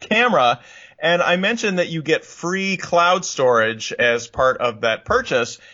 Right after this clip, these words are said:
I mentioned that I thought it was about three days, and because I'm bad at my job, <laughs> I got that totally wrong. It turns out that Wyze actually gives you two weeks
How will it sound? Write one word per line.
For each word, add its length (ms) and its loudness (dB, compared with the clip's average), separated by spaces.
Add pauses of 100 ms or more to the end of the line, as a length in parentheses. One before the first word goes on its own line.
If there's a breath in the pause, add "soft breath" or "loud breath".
(120)
I 120 0
mentioned 400 -4
that 200 2
I 140 0
thought 220 2
it 60 -4
was 120 -10
about 260 -2
three 200 -8
days, 500 -2
and 180 -4
because 300 -4
I'm 120 0
bad 160 2
at 60 -8
my 100 -6
job, 440 0 (160)
<laughs> 160 -12
I 40 -2
got 260 -6
that 260 -4
totally 320 0
wrong. 440 0 (680 loud breath)
It 200 0
turns 300 0
out 380 2
that 220 4
Wyze 460 0
actually 240 -4
gives 220 -6
you 100 -8
two 460 -2
weeks 600 -2